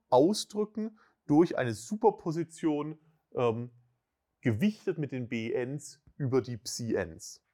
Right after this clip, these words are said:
Ähm, das ist eine Eigenschaft, die wir auch häufig brauchen werden.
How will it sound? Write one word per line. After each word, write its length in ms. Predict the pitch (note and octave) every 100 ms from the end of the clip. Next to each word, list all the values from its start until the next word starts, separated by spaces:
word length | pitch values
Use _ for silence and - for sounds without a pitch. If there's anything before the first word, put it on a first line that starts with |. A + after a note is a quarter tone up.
| _ _ _ _ _ _ _ -
Ähm, 360 | G#2+ G2+ G2 - _ _ _ _ -
das 200 | A2+ A#2+
ist 100 | A#2+
eine 100 | -
Eigenschaft, 460 | G#2 G#2 G#2+ G2
die 120 | G#2+ G2+
wir 120 | -
auch 240 | F2 - _ _ _ _ _ _
häufig 340 | F#2 F#2+ G2+ -
brauchen 380 | F2 E2 F#2+
werden. 280 | F#2+ F2+ -